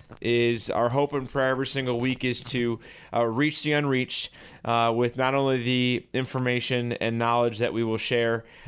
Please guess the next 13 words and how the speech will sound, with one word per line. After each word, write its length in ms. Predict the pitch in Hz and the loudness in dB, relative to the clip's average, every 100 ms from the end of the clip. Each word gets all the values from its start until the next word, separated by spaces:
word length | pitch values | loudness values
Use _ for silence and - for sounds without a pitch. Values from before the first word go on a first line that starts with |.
| 120 | -4
um, 220 | 110 113 | -2 -2
each 120 | 113 | -2
segment, 460 | - 123 110 117 65 | 0 0 0 -4 0
but, 320 | 113 113 - - - - | 0 0 -6 -20 -20 -4
uh, 220 | 117 117 | 0 2
to 400 | 110 - 131 127 | 0 0 2 2
instill 420 | 117 123 120 135 127 | 0 0 0 2 2
action 540 | 123 123 - 104 87 - - - - - | 2 0 -2 -8 -8 -14 -20 -20 -16 -4
and 260 | 120 117 113 | 0 0 -2
to 320 | - 127 123 | -2 0 2
really 180 | 135 131 | 2 2
put 300 | - 131 - | 0 -4 0
the, 160 | 120 | -4